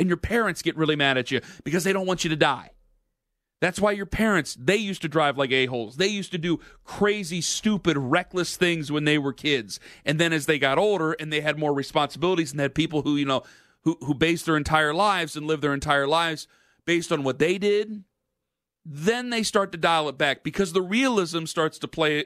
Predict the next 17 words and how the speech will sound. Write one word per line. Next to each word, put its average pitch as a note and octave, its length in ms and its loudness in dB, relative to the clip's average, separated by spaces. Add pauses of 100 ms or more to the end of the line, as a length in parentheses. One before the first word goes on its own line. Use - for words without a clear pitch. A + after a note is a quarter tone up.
(120)
play G3+ 240 0
with C3+ 160 -8
that A#2 180 0
as G#2+ 160 -10
well. G#2+ 180 -2 (380)
And A#2+ 220 -8
then A#3 240 2
there A3+ 120 0
comes F3 420 -2
a D3+ 40 -4
time - 560 -4 (460)
where C#3 240 2
you D3+ 320 0
feel F#3+ 400 0
like E3 240 -4
you D3+ 140 -8
have C3+ 540 -2